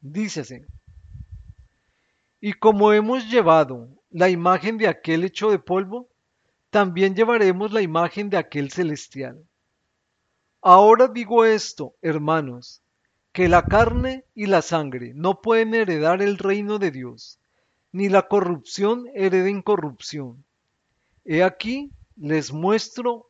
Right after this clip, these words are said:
un misterio. El misterio revelado. Y les mostraremos el misterio de la segunda resurrección revelado.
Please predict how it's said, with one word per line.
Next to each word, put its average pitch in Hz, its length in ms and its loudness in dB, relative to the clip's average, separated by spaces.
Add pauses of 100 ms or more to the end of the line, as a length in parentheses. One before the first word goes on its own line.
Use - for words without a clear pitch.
(120)
un 220 260 -2
misterio. 131 680 -10 (3000)
El 185 180 2
misterio 226 760 0
revelado. 160 640 2 (840)
Y 196 140 -4
les 185 220 2
mostraremos 196 920 -2
el 214 180 -2
misterio 220 680 0
de 233 100 2
la 226 120 0
segunda 180 440 -2
resurrección 202 920 -4 (100)
revelado. 147 840 -2